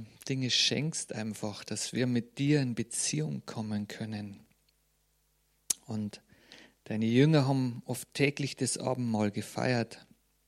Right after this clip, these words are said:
in ihren Häusern. Halleluja. Und ich danke dir einfach,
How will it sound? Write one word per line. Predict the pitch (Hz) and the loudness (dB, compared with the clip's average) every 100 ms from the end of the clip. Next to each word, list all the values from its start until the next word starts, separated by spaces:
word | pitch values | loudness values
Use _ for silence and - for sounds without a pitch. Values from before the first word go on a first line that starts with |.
| _ - - | _ -18 -8
in | 117 | -2
ihren | 113 107 104 | 0 0 2
Häusern. | 117 143 120 104 98 _ _ _ _ _ _ _ _ _ _ - - | 4 4 2 0 -2 _ _ _ _ _ _ _ _ _ _ -14 -14
Halleluja. | - 117 120 113 120 135 110 110 _ _ - - - - _ _ _ _ | -10 -6 -4 -2 0 0 -2 -8 _ _ -20 -20 -20 -20 _ _ _ _
Und | 120 113 110 - - - | -6 -4 -6 -12 -20 -6
ich | 139 - - | -6 -6 -4
danke | 127 156 143 | -2 0 -2
dir | 127 110 110 | -2 -2 -2
einfach, | 101 98 107 90 | -4 -4 -6 -8